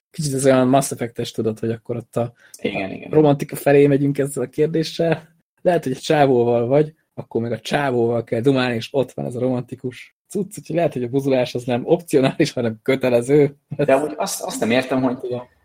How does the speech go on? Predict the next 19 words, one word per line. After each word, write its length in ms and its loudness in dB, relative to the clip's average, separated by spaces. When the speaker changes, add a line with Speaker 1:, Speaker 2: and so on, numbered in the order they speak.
Speaker 2:
miért 400 2
van 180 -2
az, 340 0
hogy 240 0
egy, 360 0
ö, 240 0
mostani 400 0
szerepjáték, 600 0
ha 120 -4
megjelenik, 640 0
mindig 280 4
az 100 4
az 100 -2
első 300 2
kérdés, 420 0
hogy 120 -10
lehet-e 300 -2
benne 260 -2
romantikázni. 840 -10